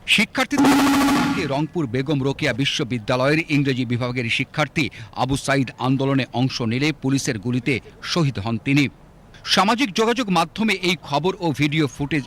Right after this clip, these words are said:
ছড়িয়ে পড়ে সারা দেশে, যেখানে দেখা যায় আন্দোলনরত আবু সাইদ দুই হাত প্রসারিত করে বুক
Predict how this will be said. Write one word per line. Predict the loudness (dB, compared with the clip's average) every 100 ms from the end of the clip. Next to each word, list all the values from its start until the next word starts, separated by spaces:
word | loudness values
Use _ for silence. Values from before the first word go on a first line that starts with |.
| -6
ছড়িয়ে | -2 0 0
পড়ে | 0 0 0
সারা | 0 -2 -4 -4
দেশে, | -2 -2 -2 -8 -16 -16 -14 -6
যেখানে | -2 0 -2 -2
দেখা | -2 -2
যায় | 0 0 -2 -14 -4
আন্দোলনরত | 0 2 2 2 0 -2 -4
আবু | -4 -4 -4
সাইদ | -2 0 0 -4 -4
দুই | -4
হাত | -2 -2 -4
প্রসারিত | -6 -6 -4 -4 -6
করে | -4 -2 -2
বুক | -2 -6